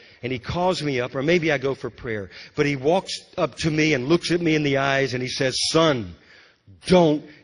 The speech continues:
give up the fight. Don't give up the fight. Stay in the battle." Now, to me, that was a prophetic word. And I've never forgotten it. And I'm telling you that this morning, don't give up the fight.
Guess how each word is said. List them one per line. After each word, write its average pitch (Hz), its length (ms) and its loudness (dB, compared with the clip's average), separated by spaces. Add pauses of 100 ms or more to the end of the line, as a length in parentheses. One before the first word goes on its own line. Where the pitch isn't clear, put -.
(120)
give 147 260 0
up 151 220 2 (280)
the 131 100 -2
fight. - 640 -6 (1000)
Don't 185 320 4
give 175 200 4
up 170 140 2
the 151 100 -2
fight. 117 240 -4 (160)
Stay - 480 4
in 208 100 6
the 196 100 4
battle." 123 380 2 (1300)
Now, 113 140 -6
to 143 160 -2
me, 190 260 6
that 151 140 4
was 131 100 -2
a 113 60 -6
prophetic 117 420 -4
word. 101 300 -6 (1300)
And 123 160 -8
I've 117 140 -4
never 135 360 -2
forgotten 113 540 -8
it. 104 160 -14 (220)
And 131 160 -4
I'm 120 80 -4
telling 147 400 2
you 151 360 0
that 143 300 -4
this 139 240 -6
morning, 135 380 -2 (260)
don't 151 380 4
give 135 180 4
up 139 200 2
the 131 60 -6
fight. 113 320 -2